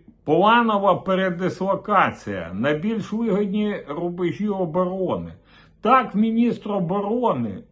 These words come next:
Умєров, Рустем Умєров, назвав воєнну катастрофу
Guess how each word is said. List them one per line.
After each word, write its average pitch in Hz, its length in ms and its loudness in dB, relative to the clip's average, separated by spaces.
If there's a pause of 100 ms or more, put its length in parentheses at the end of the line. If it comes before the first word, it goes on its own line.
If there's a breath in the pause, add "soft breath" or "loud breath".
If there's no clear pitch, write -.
Умєров, 175 800 2 (1000)
Рустем 147 640 -2
Умєров, 117 680 -2 (380 soft breath)
назвав 147 920 2 (2000)
воєнну 226 800 4
катастрофу 202 1300 -2